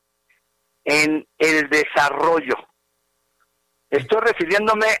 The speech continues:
al suelo, al uso del suelo.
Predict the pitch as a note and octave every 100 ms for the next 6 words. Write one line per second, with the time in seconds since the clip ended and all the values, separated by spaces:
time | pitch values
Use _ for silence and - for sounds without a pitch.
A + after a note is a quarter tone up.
0 | _ - C3 C3 - F3+ F#3 D#3 A2 -
1 | _ _ _ _ - D3 E3 G3+ - G#3+
2 | G3+ - _ C3+ C3 - - D3+ B2 -